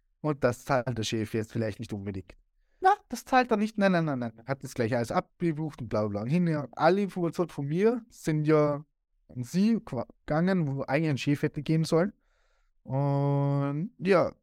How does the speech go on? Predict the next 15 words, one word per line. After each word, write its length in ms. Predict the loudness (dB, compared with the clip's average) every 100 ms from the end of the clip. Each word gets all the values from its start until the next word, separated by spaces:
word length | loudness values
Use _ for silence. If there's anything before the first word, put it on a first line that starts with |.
| _ _ _ _ _
letztes 640 | 0 0 0 -2 0 0 -2
Jahr 240 | 2 2
dann 300 | 4 0 0
im 120 | 0
He-, 560 | 0 0 -2 0 0 -2 -4 _ _ -20 -20 -20 -16
im 120 | -2 0
August 540 | 0 _ -4 -4 -4
hatten 240 | -4 2
wir 80 | 2
den 100 | 2
großen 400 | 0 -2 -2 -4
Knall 320 | -6 0 2
mit 200 | 2 0
ihr. 200 | 0 0 0 _ _
Also 560 | -4 -2 0 0 -2